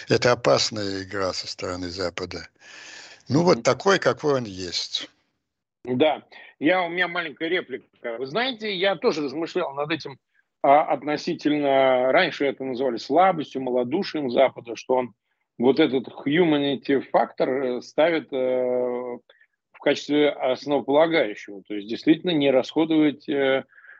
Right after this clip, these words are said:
Speaker 2: э, солдат, не говоря уже о гражданском населении, ни при каких обстоятельствах, ни при какой, м, вызове и угрозе. С одной стороны, это вы правы, создает, ну, некоторую его слабость, некоторую зависимость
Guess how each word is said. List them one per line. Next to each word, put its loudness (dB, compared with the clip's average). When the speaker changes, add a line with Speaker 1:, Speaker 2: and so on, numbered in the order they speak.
Speaker 2:
э, 6
солдат, 2
не -8
говоря 0
уже -4
о -6
гражданском -6
населении, -4
ни -2
при 0
каких 2
обстоятельствах, 2
ни -8
при -14
какой, 0
м, 2
вызове 6
и 8
угрозе. 4
С -2
одной 2
стороны, -10
это -6
вы -2
правы, 0
создает, 0
ну, -4
некоторую 2
его 2
слабость, 2
некоторую -8
зависимость -2